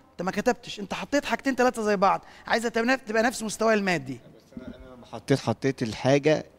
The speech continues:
Speaker 2: اللي هي تكون زيها بالظبط.
Speaker 1: كويس، أنت عايزها زي بالظبط ولا عايز معين نظيري؟ أنا عايز زي بالظبط ولا عايز معين نظيري؟
Speaker 2: طب افرض معين نظيري
Speaker 1: إيه اللي
Speaker 2: دي؟
Speaker 1: لازم يبقى زي بالظبط وإيه اللي مش لازم يبقى زي بالظبط؟ أنا حددت؟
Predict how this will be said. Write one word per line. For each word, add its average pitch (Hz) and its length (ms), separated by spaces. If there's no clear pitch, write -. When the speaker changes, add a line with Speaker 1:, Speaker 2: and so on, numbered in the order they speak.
Speaker 2:
اللي 117 160
هي 139 180
تكون 156 400
زيها 123 300
بالظبط. 117 560
Speaker 1:
كويس، 165 240
أنت 185 160
عايزها 226 260
زي 226 240
بالظبط 233 540
ولا 180 220
عايز 196 300
معين 214 680
نظيري؟ 139 460
أنا 190 80
عايز 226 100
زي 254 80
بالظبط 247 380
ولا 185 160
عايز 214 180
معين 240 480
نظيري؟ 196 460
Speaker 2:
طب - 160
افرض 143 200
معين 139 240
نظيري 135 220
Speaker 1:
إيه 381 40
اللي 359 100
Speaker 2:
دي؟ 339 60
Speaker 1:
لازم 311 220
يبقى 311 160
زي 339 200
بالظبط 311 400
وإيه 240 160
اللي 311 100
مش 262 160
لازم 269 160
يبقى 254 140
زي 254 200
بالظبط؟ 202 400
أنا 196 100
حددت؟ 190 500